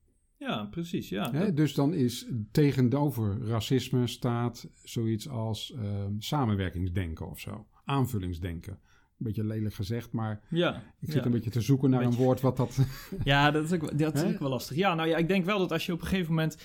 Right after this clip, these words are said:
Speaker 1: ehm, ja, k-, ja, hier, hier wordt het dus ingewikkeld, hè. Kun je, eh,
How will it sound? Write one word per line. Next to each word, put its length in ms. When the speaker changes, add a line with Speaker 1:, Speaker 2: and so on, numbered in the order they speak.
Speaker 1:
ehm, 540
ja, 140
k-, 120
ja, 180
hier, 220
hier 220
wordt 140
het 100
dus 80
ingewikkeld, 440
hè. 80
Kun 140
je, 200
eh, 600